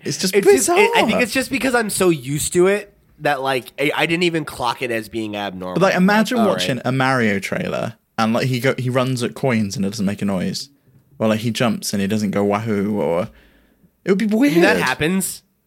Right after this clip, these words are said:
Speaker 2: They were showing us gameplay with voiceover with no sound effects.
Speaker 1: Yeah, but it had voiceover, so I don't. But most of it did have sound effects.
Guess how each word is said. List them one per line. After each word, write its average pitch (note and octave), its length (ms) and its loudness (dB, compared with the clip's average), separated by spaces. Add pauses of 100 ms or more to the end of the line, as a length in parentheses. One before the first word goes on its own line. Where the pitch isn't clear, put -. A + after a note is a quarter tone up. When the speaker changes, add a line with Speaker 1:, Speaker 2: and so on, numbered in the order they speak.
(180)
Speaker 2:
They E3 100 0
were F#3 120 2
showing G3 340 2
us F#3 160 0
gameplay E3+ 680 0
with D3+ 240 -4
voiceover D3 560 0
with B2 100 -6
no A#2 140 -2
sound G#2+ 260 -8
effects. G2 440 -12 (1080)
Speaker 1:
Yeah, C3 120 -2
but A#2 100 0
it G#2 40 -6
had A#2 200 -2
voiceover, G#2+ 920 -4
so - 200 -6
I - 160 -8
don't. - 400 -8
But A3+ 200 2
most B3+ 420 4
of G4+ 100 4
it A#3 200 -2
did A3 180 6
have F#3+ 180 0
sound G3+ 280 2
effects. - 600 0